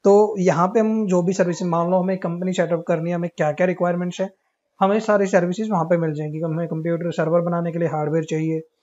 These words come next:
ओएस चाहिए, हमें network, private network create करने तो हम वहाँ पे वीपीसी create कर सकते हैं अपने according, internet gateway configure करना है,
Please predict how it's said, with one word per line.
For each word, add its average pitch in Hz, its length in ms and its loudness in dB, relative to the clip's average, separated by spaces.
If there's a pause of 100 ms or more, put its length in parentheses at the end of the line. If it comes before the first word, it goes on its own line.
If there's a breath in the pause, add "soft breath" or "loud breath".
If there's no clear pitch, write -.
(320)
ओएस 165 380 2
चाहिए, 160 400 -2 (380)
हमें 170 160 0
network, 170 400 0 (400)
private 170 320 0
network 175 360 -2
create 180 240 -2
करने 175 240 -2
तो 170 100 -4
हम 160 80 -2
वहाँ 160 160 -4
पे 165 160 -2
वीपीसी 170 380 -4
create 165 260 -2
कर 165 140 -2
सकते 156 280 -6
हैं 156 100 -4
अपने 151 200 -8
according, 151 440 -4
internet 170 360 -4
gateway 165 360 0
configure 165 420 -2
करना 156 300 -4
है, 151 100 -8